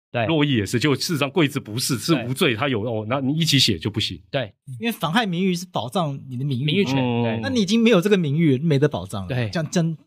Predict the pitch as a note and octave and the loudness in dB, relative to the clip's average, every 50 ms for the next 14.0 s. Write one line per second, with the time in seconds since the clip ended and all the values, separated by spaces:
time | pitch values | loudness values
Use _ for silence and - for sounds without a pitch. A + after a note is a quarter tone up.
0 | _ _ _ _ - - D#3+ D#3 D3 - - - - C3 C#3+ E3+ F3+ - B3+ A3 | _ _ _ _ -4 -2 0 0 0 0 -2 -6 -2 2 4 4 6 6 6 6
1 | F#3+ F#3 - C3+ G#2 G2+ A#2+ B2+ B2 A2+ A2 G#2+ G2+ G2 F#2+ A2 G#2+ G#2 G2 F#2+ | 6 4 2 -2 -8 -4 -4 -4 -2 -2 -4 -4 -6 -8 -8 -6 -4 -4 -4 -4
2 | F#2 F2 E2+ E2+ E2 E2 D#2+ - C3+ B2 - - - - G#3 F3 C3+ C#3 C#3 C#3 | -6 -8 -10 -10 -12 -8 -4 -2 -2 0 -2 -4 -4 -2 -2 0 0 0 -2 -6
3 | C#3 - - G#3+ G3+ G#3+ G3+ F3 D#3+ D3+ D3 - B2 F#2 F2+ - - G#2+ G#2 G#2 | -8 -6 -2 -2 0 2 2 4 4 2 2 0 -2 -4 -4 -4 -4 -4 -4 -4
4 | G2 F2+ F#2 G#2+ - E3 D#3+ D#3+ E3 D#3 C#3 B2+ A#2 B2 B2 B2+ A#2+ A#2+ C3+ C#3 | -4 -6 -8 -6 -4 -2 -2 -2 -2 -4 -4 -6 -6 -6 -4 -4 -4 -4 -4 -4
5 | B2 A2 G2 G#2+ - - A#2+ A#2+ C3+ B2 A2+ G#2+ - F#2 G#2 C3 C3 D3+ C#3 C3+ | -4 -4 -6 -8 -8 -8 -4 -4 -2 -4 -4 -6 -8 -2 0 2 2 2 2 2
6 | B2+ B2+ C3 B2 A#2 G#2+ - E3 E3 D#3+ C3+ A#2+ C3 A#2 G2+ F2 - - A2 A2+ | 2 2 2 2 0 0 0 0 -2 -2 -2 -4 -6 -6 -8 -12 -12 -10 -8 -6
7 | G#2 F#2+ F#2 F#2 C#3+ C3+ C#3 C#3+ C3+ G#2+ A2 B2+ B2 A2+ G#2+ A2 G#2+ G2 F2 - | -6 -6 -6 -6 -6 -4 -4 -2 -4 -4 -2 -2 -2 -2 -2 -2 -2 -4 -4 -8
8 | G2+ F#2 - G2+ G2 G2 F#2+ F#2 F2 F2 E2+ D#2 D#2+ C3+ C#3 E3 D#3+ C#3+ - G3+ | -10 -10 -10 -10 -10 -10 -10 -10 -12 -12 -14 -8 -6 -2 0 0 0 2 2 2
9 | G3+ G#3+ A3+ E3+ C3 A#2+ F#3+ E3+ C#3+ A#2+ D#3 C#3+ G#2+ G2 F#2+ - - _ - G#2+ | 2 2 2 0 0 2 2 2 2 2 0 -2 -2 -4 -12 -16 -20 _ -20 -16
10 | A#2 G#2+ F#2 F2 E2+ E2 E2 - _ _ - G#3 G#3+ F#3+ - _ _ _ _ _ | -12 -12 -12 -12 -12 -16 -18 -20 _ _ -2 0 0 0 0 _ _ _ _ _
11 | _ _ - B2 G#2+ G#2+ - G#3 F3 D#3 D3 D#3 C#3+ C3+ B2 A#2 A#2 G#2+ F2 E2 | _ _ -6 -6 -4 0 4 6 6 8 8 6 4 6 4 6 4 4 2 0
12 | - - - D#3 D#3+ E3 D#3 - D#3 D3 D3 C#3+ C#3+ C#3+ C3 - _ _ _ _ | -6 0 4 4 4 4 4 4 6 6 8 6 6 4 2 -4 _ _ _ _
13 | _ _ _ _ _ _ _ _ _ _ - - A2+ G2+ F#2 F2+ F2 F2 E2 D#2 | _ _ _ _ _ _ _ _ _ _ -10 -4 -2 -2 0 0 0 -2 -4 -6